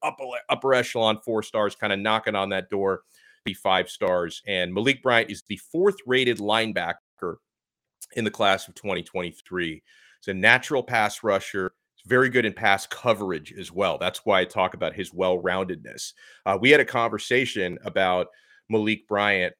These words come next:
with Larry Blustein earlier this week. He joined us on our Wednesday episode, and Larry brought up a good point that when you think about players committing to certain spots, you also have to think about the scheme fit, right? I mean, what defense or offense do players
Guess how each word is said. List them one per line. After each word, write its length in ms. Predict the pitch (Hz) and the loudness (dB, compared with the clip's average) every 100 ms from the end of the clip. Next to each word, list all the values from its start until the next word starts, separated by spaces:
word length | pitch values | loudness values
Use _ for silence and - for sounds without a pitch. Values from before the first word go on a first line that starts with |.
| _ | _
with 260 | 113 101 92 | -2 -2 2
Larry 280 | 110 104 87 | 0 0 -2
Blustein 540 | 104 113 - 98 87 | -4 -4 -4 -6 -2
earlier 320 | 95 98 90 | -2 -2 -2
this 180 | 85 - | -6 -6
week. 160 | 104 87 | -8 -6
He 100 | 107 | -6
joined 260 | 104 101 | -2 -2
us 120 | 92 104 | -2 -4
on 100 | 92 | -4
our 120 | 87 | -2
Wednesday 420 | 92 92 - 85 | -4 -4 -4 -2
episode, 720 | 92 101 - 92 82 82 80 - | -2 -4 -6 -4 -4 -4 -8 -4
and 420 | 90 87 85 82 | -2 0 -4 -4
Larry 320 | 98 120 117 | 2 2 2
brought 220 | 90 98 | 0 0
up 100 | 95 | 0
a 60 | 90 | -4
good 240 | 85 87 | -8 -8
point 340 | - 104 95 80 - | -6 -2 -2 -4 -4
that 160 | 87 - _ _ _ | -4 -4 _ _ _
when 140 | 113 117 | -4 -2
you 100 | 110 | -2
think 260 | - 131 | 0 0
about 300 | 127 113 104 | 2 2 2
players 340 | - 110 107 - | 2 2 2 -2
committing 400 | 113 98 101 95 | -6 -2 -2 -2
to 80 | - | -6
certain 340 | - 95 101 | -6 -6 -6
spots, 440 | - 110 110 104 | -4 2 2 0
you 140 | 101 107 | 0 4
also 280 | 135 - 131 | 4 2 -2
have 180 | 110 - | -2 -2
to 60 | |
think 240 | - 113 110 | -10 -8 -6
about 300 | - 95 - | -4 -4 -6
the 60 | |
scheme 540 | - - - 107 120 131 | -12 -12 -6 -4 -4 -6
fit, 400 | - 143 165 - - _ _ _ _ - | -2 -2 -2 -12 -20 _ _ _ _ 0
right? 420 | 117 143 151 156 | 4 6 6 2
I 40 | 104 | -4
mean, 240 | 95 92 | -6 -2
what 220 | 98 123 | 0 0
defense 840 | - 120 123 131 120 117 - - - | -2 -6 -2 2 2 2 -6 -12 -6
or 200 | 107 107 | 2 4
offense 440 | 110 113 113 107 | 6 4 0 -2
do 100 | - | -8
players 600 | 104 - 107 107 104 - | -12 -4 0 0 -2 -8